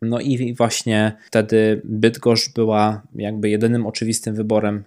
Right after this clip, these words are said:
e, z uwagi właśnie na takie firmy jak Alcatel czy też Atos.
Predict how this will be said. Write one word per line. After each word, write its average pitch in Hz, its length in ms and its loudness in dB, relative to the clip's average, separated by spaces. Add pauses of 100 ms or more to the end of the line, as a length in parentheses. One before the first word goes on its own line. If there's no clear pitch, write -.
(140)
e, 104 260 -6
z - 120 -6
uwagi 107 420 -4
właśnie 104 400 -6
na 98 320 -4 (100)
takie - 240 -10
firmy 104 300 -8
jak 98 220 -10
Alcatel 104 460 -12
czy - 120 -14
też - 200 -6
Atos. - 440 -10